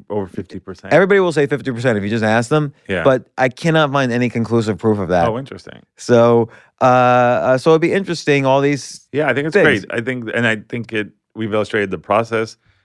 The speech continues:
Speaker 1: Um, some of your ideas are better than others.
Speaker 2: <laughs>
Speaker 1: And, but I do think that there is something to be said in, in investing or in life and anything you've done, you've done, eh, you know, just, like, no risk, no reward. I know it's a
Speaker 2: Like, like, put it
Speaker 1: cliche.
Speaker 2: this way. If I wrote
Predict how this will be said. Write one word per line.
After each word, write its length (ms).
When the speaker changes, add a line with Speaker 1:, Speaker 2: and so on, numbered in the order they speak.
Speaker 1:
Um, 180
some 200
of 80
your 120
ideas 260
are 60
better 220
than 120
others. 400
Speaker 2:
<laughs> 200
Speaker 1:
And, 380
but 140
I 80
do 160
think 220
that 260
there 220
is 100
something 320
to 80
be 120
said 480
in, 220
in 140
investing 560
or 120
in 80
life 380
and 100
anything 320
you've 120
done, 380
you've 260
done, 300
eh, 200
you 100
know, 100
just, 180
like, 300
no 180
risk, 300
no 140
reward. 440
I 60
know 140
it's 80
a 40
Speaker 2:
Like, 140
like, 160
put 60
it 60
Speaker 1:
cliche. 80
Speaker 2:
this 140
way. 160
If 140
I 160
wrote 540